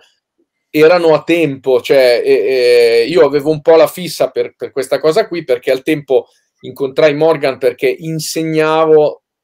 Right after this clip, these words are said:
anche se adesso mi viene un po' vergogna a dirlo, insegnavo programmazione effetti in, in uno studio che si chiama G B Studio, dove ho incontrato Marco che insegnava, Marco Castoldi, che insegnava musica d'insieme. E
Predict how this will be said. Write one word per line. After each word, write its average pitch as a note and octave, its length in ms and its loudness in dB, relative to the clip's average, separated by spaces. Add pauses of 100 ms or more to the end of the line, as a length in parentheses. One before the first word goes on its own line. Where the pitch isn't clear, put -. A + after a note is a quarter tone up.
(300)
anche C3 280 -10
se B2+ 160 -4
adesso B2 380 -2
mi A#2+ 140 -12
viene A#2 180 -8
un A2 100 -12
po' B2+ 140 -2
vergogna A#2+ 480 -4
a - 20 -10
dirlo, A2 400 -8 (280)
insegnavo C#3+ 500 -2
programmazione C#3+ 800 -4
effetti A#2 840 -4
in, G2 160 -20 (160)
in C3+ 140 -16
uno F#3 380 -8
studio D#3 300 -6
che C3 60 -6
si - 80 -14
chiama A#2+ 200 -8
G B2 140 -18
B C3 100 -18
Studio, C#3 560 -6
dove B2+ 260 -2
ho G#2+ 100 -4
incontrato B2+ 480 -6
Marco B2+ 280 -6
che A#2+ 140 -12
insegnava, A2+ 560 -4 (260)
Marco A#2 440 -8
Castoldi, A2 520 -6
che A#2+ 100 -14
insegnava A#2+ 360 -6
musica A#2+ 300 -14
d'insieme. G#2+ 600 -12 (760)
E F#3+ 420 2